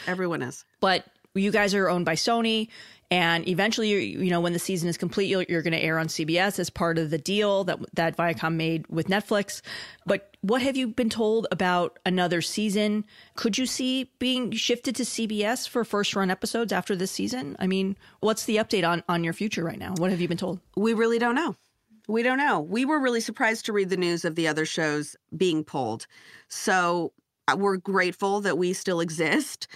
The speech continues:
Speaker 1: And I would say that we're very fortunate to have Sony, first of all, because they've been such, uh,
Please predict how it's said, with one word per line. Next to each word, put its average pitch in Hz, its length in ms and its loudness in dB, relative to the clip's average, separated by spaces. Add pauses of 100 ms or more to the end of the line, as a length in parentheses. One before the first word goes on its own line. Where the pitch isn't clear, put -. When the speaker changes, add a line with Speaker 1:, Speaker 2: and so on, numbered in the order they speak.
(280)
Speaker 1:
And 196 140 6
I 185 120 4
would 202 280 0
say 190 380 0
that 175 360 2
we're 175 220 2
very 175 260 2
fortunate 196 500 0
to 180 60 -4
have 147 140 2
Sony, 160 380 0
first 175 240 -2
of 165 100 -2
all, 160 80 2
because 151 320 -4
they've 147 280 -2
been 156 180 0
such, - 420 -4
uh, 131 300 -2